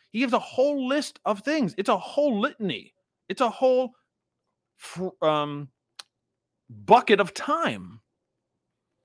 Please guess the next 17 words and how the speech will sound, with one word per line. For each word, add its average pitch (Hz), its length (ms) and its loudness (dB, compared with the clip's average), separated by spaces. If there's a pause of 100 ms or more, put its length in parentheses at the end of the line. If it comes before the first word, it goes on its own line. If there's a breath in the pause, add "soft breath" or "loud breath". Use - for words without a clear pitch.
(120)
with 226 160 2
a 233 60 4
lot 247 180 6
of 294 80 2
stuff 285 240 0
happening 269 440 -2
in 101 100 -12
it. 76 100 -20 (2000)
And 202 100 0
we're 247 80 4
supposed 208 320 0
to 196 80 4
know 165 220 8
what 220 160 4
those 165 140 -4
things 156 200 -6
are 185 420 0